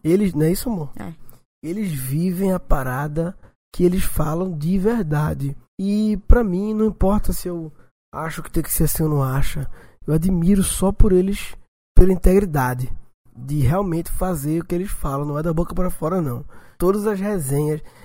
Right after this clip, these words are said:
Speaker 1: e a mulher dele é mega foda em mapa astral, e eles entendem qualquer coisa esotérica,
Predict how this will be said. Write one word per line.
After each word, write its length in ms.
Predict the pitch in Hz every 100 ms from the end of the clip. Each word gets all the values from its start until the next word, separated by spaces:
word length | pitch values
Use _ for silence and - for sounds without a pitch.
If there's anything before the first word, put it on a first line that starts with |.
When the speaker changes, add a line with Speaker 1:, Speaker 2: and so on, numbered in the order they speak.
| -
Speaker 1:
e 120 | 139
a 80 | 165
mulher 200 | 170 170
dele 220 | 143 156
é 40 | 147
mega 340 | 135 156 175
foda 360 | - - 139 143
em 40 |
mapa 180 | 135 -
astral, 640 | - - - 117 123 123 - _ _ - -
e 100 | 190
eles 160 | 220
entendem 280 | 220 208 175
qualquer 320 | - 180 -
coisa 440 | - - 170 170 165
esotérica, 1040 | 170 175 170 - 143 143 - - 147 147